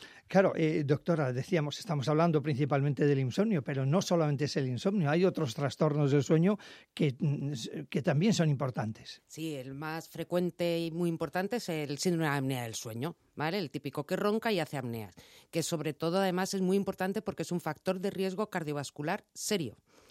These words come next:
Speaker 1: Ah.
Speaker 2: De hecho, por ejemplo, en cardiología, gente que ha tenido un infarto, les piden un estudio de sueño para descartar un síndrome de apnea del sueño.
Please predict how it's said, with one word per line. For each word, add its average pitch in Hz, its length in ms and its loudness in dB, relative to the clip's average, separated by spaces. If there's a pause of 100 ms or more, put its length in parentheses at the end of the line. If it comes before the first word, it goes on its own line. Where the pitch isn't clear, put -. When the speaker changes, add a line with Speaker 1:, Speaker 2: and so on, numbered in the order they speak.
(120)
Speaker 1:
Ah. - 140 -8
Speaker 2:
De 156 80 2
hecho, 196 160 -4
por 202 100 0
ejemplo, 175 320 -4
en 202 60 -4
cardiología, 156 720 -4 (380)
gente 165 240 0
que - 80 -4
ha 160 40 -2
tenido 160 280 -2
un 180 200 0
infarto, 208 560 -2 (280)
les 143 260 -4
piden 202 240 2
un 240 80 2
estudio 175 320 0
de 156 80 0
sueño 156 300 -2
para 147 180 -4
descartar 147 480 -4
un 139 260 -4
síndrome 165 440 -2
de - 60 -4
apnea 143 260 -4
del 123 100 -6
sueño. 101 400 -14